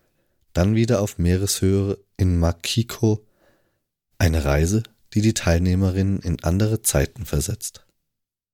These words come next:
Die erste Etappe des miud verläuft in der Nacht im westlichen Bergmassiv zwischen Porto Muniz und Ecumeada und zeichnet sich durch ein ständiges Auf und Ab aus, mit zwei sehr anspruchsvollen Anstiegen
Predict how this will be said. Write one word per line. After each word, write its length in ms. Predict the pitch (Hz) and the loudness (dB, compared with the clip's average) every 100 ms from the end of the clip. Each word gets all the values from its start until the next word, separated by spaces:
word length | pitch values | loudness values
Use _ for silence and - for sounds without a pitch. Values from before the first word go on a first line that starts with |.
| _ _ _ _ _ _ _ _ _ _ _ _ _ | _ _ _ _ _ _ _ _ _ _ _ _ _
Die 100 | - | -2
erste 320 | 85 110 - 151 | 2 0 2 0
Etappe 420 | 131 120 113 117 | 0 0 0 0
des 220 | 110 - | 0 0
miud 340 | 104 110 117 - - _ _ | 0 2 0 -6 -20 _ _
verläuft 460 | - 87 82 87 - | -2 2 2 0 0
in 80 | 98 | 0
der 100 | 87 | 2
Nacht 340 | 90 - - - | 0 -2 -8 -2
im 200 | 85 78 | -2 2
westlichen 540 | 98 - - 123 - 104 | 0 0 -2 0 0 0
Bergmassiv 640 | 82 - 101 - 95 - | 0 0 -2 0 0 -2
zwischen 360 | - 78 76 73 | -4 -2 -2 -2
Porto 360 | - 87 - | 0 0 2
Muniz 400 | 90 76 101 - | 0 0 -2 -4
und 280 | - 107 - | 0 0 0
Ecumeada 800 | 104 - 107 98 90 76 71 82 - _ _ _ _ _ - | -6 -2 0 0 0 0 -2 -6 -12 _ _ _ _ _ -6
und 160 | 85 | -2
zeichnet 420 | - 82 - 117 | 0 0 0 0
sich 160 | 120 - | 0 -2
durch 180 | 85 - | -2 -2
ein 100 | 73 | -4
ständiges 500 | - 87 123 127 - | 0 0 0 -4 -4
Auf 240 | 85 - | -2 -2
und 100 | - | -2
Ab 220 | 80 - | -2 0
aus, 240 | 87 80 - _ _ _ _ _ _ - | -2 -2 -4 _ _ _ _ _ _ -6
mit 140 | - | -2
zwei 300 | - 78 82 | 0 2 0
sehr 160 | 76 - | 0 0
anspruchsvollen 640 | 98 - 135 - 123 117 | -2 -2 -2 0 0 -2
Anstiegen 600 | - 82 - - 95 98 | -4 -4 -2 -2 -2 -2